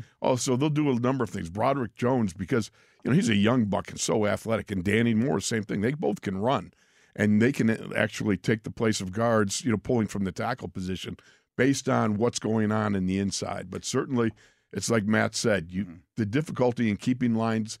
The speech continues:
Speaker 1: offensive lines together long enough to learn the intricacies and nuances of the trapping game is really difficult in today's N F L.
Speaker 2: It seems like Jones and especially Seumalo are taking it up on the level.
Speaker 1: Oh, yeah.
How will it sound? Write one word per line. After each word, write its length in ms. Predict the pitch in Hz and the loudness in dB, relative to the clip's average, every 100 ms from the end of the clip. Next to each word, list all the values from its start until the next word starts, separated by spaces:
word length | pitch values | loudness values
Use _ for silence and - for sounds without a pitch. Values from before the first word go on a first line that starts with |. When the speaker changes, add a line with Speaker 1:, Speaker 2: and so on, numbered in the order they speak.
| _ _ _ - | _ _ _ -2
Speaker 1:
offensive 400 | 113 113 110 107 | 0 0 -2 0
lines 280 | 113 110 - | 2 0 -2
together 360 | 107 110 107 | -2 0 0
long 320 | 98 101 110 110 | 0 2 2 0
enough 180 | 98 - | -2 -4
to 100 | 104 | -2
learn 280 | 110 117 | 2 2
the 120 | 104 107 | 2 0
intricacies 720 | 113 - 104 - 113 104 92 _ _ _ | -2 -6 -8 -4 -2 -2 -2 _ _ _
and 200 | - 95 | -2 2
nuances 440 | 117 113 107 - 104 | 4 4 2 0 -4
of 80 | 90 | -6
the 40 | |
trapping 360 | - 101 95 98 | -2 -4 -4 -6
game 180 | 95 | -6
is 100 | 90 | -4
really 200 | 101 101 | -4 -4
difficult 440 | 90 98 85 - 95 | -2 -6 -6 -12 -14
in 60 | |
today's 360 | 92 95 90 - _ _ | -10 -8 -8 -10 _ _
N 120 | 104 87 | -10 -10
F 140 | - | -12
L. 80 | - | -18
Speaker 2:
It 100 | 123 | -18
seems 220 | - 147 135 | -12 -10 -8
like 180 | 101 87 | -8 -6
Jones 420 | 127 123 117 104 | -4 -2 -4 -6
and 80 | 101 | -10
especially 460 | - 143 123 107 | -8 -4 -4 -4
Seumalo 640 | - 110 95 98 90 85 80 | -12 -12 -8 -6 -6 -10 -14
are 40 | |
taking 300 | 76 98 78 | -14 -14 -12
it 100 | 85 | -14
up 120 | 82 78 | -14 -16
on 120 | 69 | -20
the 60 | 76 | -20
level. 260 | 71 _ _ - | -20 _ _ -6
Speaker 1:
Oh, 120 | 110 | -4
yeah. 160 | 90 | -4